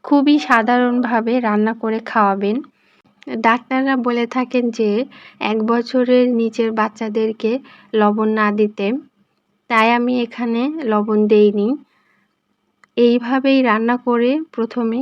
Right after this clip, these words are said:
বাচ্চাকে খাইয়ে দেখতে হবে। বাচ্চা যদি খায়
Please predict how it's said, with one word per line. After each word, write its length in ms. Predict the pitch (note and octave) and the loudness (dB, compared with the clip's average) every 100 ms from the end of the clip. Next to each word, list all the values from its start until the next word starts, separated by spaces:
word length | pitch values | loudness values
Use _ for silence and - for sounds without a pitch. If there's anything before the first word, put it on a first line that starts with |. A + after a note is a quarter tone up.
| C#4+ | -2
বাচ্চাকে 540 | A#3 G#3+ A3+ A3+ A#3+ | -2 -2 -4 -6 -8
খাইয়ে 420 | A#3 A#3 A3 G#3+ | -4 -2 2 2
দেখতে 340 | G#3 G#3 - A#3 | 2 0 -2 -6
হবে। 360 | G#3+ G#3 A3 | -4 -2 -4
বাচ্চা 400 | A3+ G#3+ G#3+ A3 | -2 -2 -2 -6
যদি 360 | G#3+ A3 G#3 G#3+ | -4 -4 -4 -8
খায় 480 | G#3+ - G#3 G3 | -8 -4 -2 -2